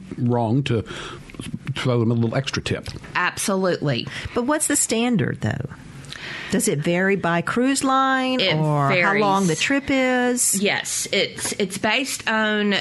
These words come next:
Speaker 2: the number of days, and each cruise line is different. Sometimes some cruise lines are twelve dollars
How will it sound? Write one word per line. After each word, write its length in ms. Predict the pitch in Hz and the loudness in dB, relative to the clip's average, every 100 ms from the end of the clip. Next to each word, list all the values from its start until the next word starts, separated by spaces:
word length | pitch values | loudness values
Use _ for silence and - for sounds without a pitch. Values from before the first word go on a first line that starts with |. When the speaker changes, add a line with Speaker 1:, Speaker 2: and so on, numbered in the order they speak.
| - | -2
Speaker 2:
the 160 | 180 170 | -2 0
number 280 | 170 175 226 | 2 2 0
of 120 | 247 | 0
days, 640 | 208 180 175 175 175 - - | 0 2 2 2 0 -2 -4
and 360 | 180 170 165 - | 0 0 0 0
each 240 | 254 254 | 0 0
cruise 280 | 269 254 247 | 0 0 2
line 200 | 220 208 | 2 2
is 140 | 202 - | 0 -2
different. 400 | 170 156 - - | -2 -2 -4 -4
Sometimes 720 | - 220 233 226 226 214 - - - - | 0 0 2 2 2 0 -2 -8 -8 -8
some 260 | - 381 381 | -2 0 2
cruise 260 | 285 277 269 | 2 2 2
lines 320 | 240 240 226 | 2 4 2
are 140 | 170 | 0
twelve 400 | 160 - 202 240 | 0 2 2 2
dollars 800 | 240 233 226 233 226 226 - | 2 2 4 2 2 0 -6